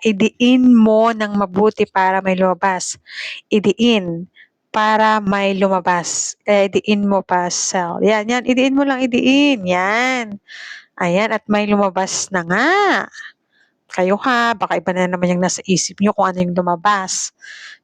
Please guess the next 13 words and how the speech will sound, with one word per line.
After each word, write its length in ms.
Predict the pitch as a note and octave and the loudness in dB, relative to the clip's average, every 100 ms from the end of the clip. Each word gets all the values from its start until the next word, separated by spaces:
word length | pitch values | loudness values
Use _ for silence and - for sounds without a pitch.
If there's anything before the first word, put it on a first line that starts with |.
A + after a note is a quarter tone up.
| - | -6
Siyempre, 480 | - G3 F3+ A3 | -2 -2 -2 -4
gasolina 720 | F#3 F#3 - G#3 F#3+ F3+ F3 F3+ | -2 -4 -2 -2 0 0 0 2
yun. 560 | G#3 G#3+ G3 F3+ F3+ - _ _ _ _ _ _ - _ _ _ _ - | 2 2 -2 -6 -12 -16 _ _ _ _ _ _ -20 _ _ _ _ -2
Ayan. 640 | F3 F3+ G#3 F#3+ F3 F3+ - _ | 0 2 2 -2 -4 -8 -12 _
Eh, 240 | - G#3+ | -4 -2
actually, 480 | - A#3 - B3 A3 | -2 -4 0 0 2
eh, 160 | G#3 G#3 | 2 2
pupull 400 | - A3 A3 G#3 | 0 -4 -4 -4
tank 160 | G#3 | -4
natin 400 | G3 F#3 F#3 F3 | -2 0 -2 -2
to. 240 | F3 E3+ - _ - _ _ _ _ _ | -4 -4 -6 _ -20 _ _ _ _ _
Mm, 200 | F3+ F3 | -6 -6
sasakyan, 480 | - G#3 - G3 - | -4 -4 -2 -4 -6